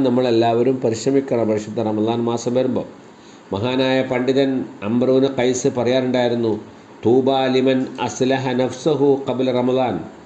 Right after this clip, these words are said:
തൂബ എന്നാൽ മംഗളം, "ലിമൻ അസ്ലഹ നഫ്സഹു ഖബ്ല റമളാൻ", റമളാനിന് മുമ്പ് മനസ്സ് പരിശുദ്ധമാക്കിയ ആളുകൾക്ക് മംഗളം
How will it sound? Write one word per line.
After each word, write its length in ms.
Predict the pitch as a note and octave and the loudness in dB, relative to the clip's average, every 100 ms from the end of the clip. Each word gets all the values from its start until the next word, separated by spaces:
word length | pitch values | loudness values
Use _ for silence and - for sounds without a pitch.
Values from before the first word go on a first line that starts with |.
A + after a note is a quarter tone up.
| - - - - - | -20 -20 -20 -10 0
തൂബ 200 | B2+ C3+ D3 C#3 - - - - - - C#3 A#2+ | 2 2 0 -2 -6 -12 -20 -20 -4 0 0 0
എന്നാൽ 300 | A#2 C3 C3+ | 2 4 4
മംഗളം, 500 | A#2+ C3 C#3+ D#3 C3 - D3 D3 A2 - - - | 2 0 2 2 0 0 2 2 0 -10 -18 -2
"ലിമൻ 280 | A2+ C3 D3+ D3 | 2 4 2 0
അസ്ലഹ 360 | C3+ D#3 D#3 D#3 | -2 0 2 2
നഫ്സഹു 480 | D3+ C#3 D3+ D3+ C#3+ C#3+ | 0 -2 0 2 2 0
ഖബ്ല 260 | C#3+ C#3+ | 2 4
റമളാൻ", 380 | C3+ C3+ C#3+ C3+ A#2 | 4 2 2 0 0
റമളാനിന് 540 | B2 C#3 D#3 D#3+ D#3+ | 0 2 2 2 4
മുമ്പ് 320 | D3 C#3+ C#3+ C3+ G#2 - - - - | 4 4 4 2 2 -6 -12 -18 -4
മനസ്സ് 640 | G#2 B2 D3 D3 E3 D3+ C3+ | 0 2 2 2 2 4 4
പരിശുദ്ധമാക്കിയ 960 | C3 C3+ E3+ C#3 F3 D#3+ D3+ C3+ - C#3+ | 0 0 -2 0 0 2 -2 -2 0 2
ആളുകൾക്ക് 640 | C3+ C3 C3+ C3+ B2+ - | 2 2 2 2 0 -2
മംഗളം 580 | A#2 A2+ B2 B2+ C3+ A#2+ | 0 0 0 0 0 0